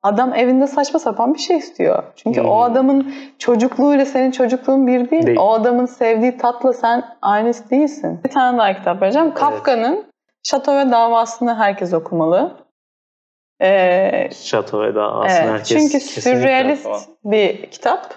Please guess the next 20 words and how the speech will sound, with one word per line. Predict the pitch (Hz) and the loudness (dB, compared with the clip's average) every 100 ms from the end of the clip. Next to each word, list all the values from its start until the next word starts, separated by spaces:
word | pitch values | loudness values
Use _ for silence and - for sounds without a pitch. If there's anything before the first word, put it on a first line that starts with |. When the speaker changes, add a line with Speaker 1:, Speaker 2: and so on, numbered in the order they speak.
| - | -12
Speaker 1:
Sen | 135 | -2
Speaker 2:
Hı | 233 | 0
hı. | |
Speaker 1:
okudun | 240 427 370 | 2 2 2
mu? | 330 - - | 0 -4 -2
Speaker 2:
Bayağı | 117 123 | 0 2
uzun | 117 127 | 0 -2
süre | 123 131 | -2 0
oldu. | 113 95 101 _ - | 0 -2 -12 _ -14
Bir | |
kitabını | 127 - 135 135 | -8 -2 0 0
okudum | 107 101 95 | -2 -6 -4
zaten. | 98 95 127 | -4 -6 -8
Başka | 120 117 - - | -8 -8 -4 -2
Speaker 1:
<laughs> | 302 269 254 220 - - - - - - - - | -2 -2 -4 -4 -6 -8 -20 -20 -18 -16 -16 -4
Speaker 2:
ben | 120 120 | -2 0
en | 120 | 0
çok | 127 117 | -2 -2
şey | 135 | 0
okuyorum. | 113 - 104 98 98 | 0 0 0 0 -4